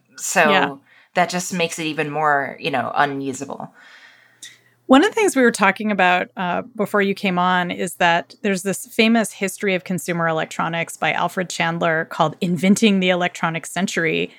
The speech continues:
Speaker 2: And he completely ignores all of these domestic home devices like washing machines and irons. And he's like, "Electronics,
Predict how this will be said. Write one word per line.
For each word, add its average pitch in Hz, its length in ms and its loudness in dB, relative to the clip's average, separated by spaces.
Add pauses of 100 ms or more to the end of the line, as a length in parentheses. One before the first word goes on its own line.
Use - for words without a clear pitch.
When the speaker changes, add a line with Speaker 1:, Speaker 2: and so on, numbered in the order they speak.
(240)
Speaker 2:
And 208 480 4
he 311 220 -4
completely 285 1000 -4
ignores 185 840 0
all 180 320 4
of 175 140 -4
these 165 220 -4
domestic 165 580 -4
home 175 260 -2
devices 170 580 -2
like 185 180 -2
washing 165 480 0
machines 160 800 -2
and 147 180 0 (320)
irons. 190 640 2
And 208 120 0
he's 214 160 0
like, 170 200 2 (400)
"Electronics, 330 680 2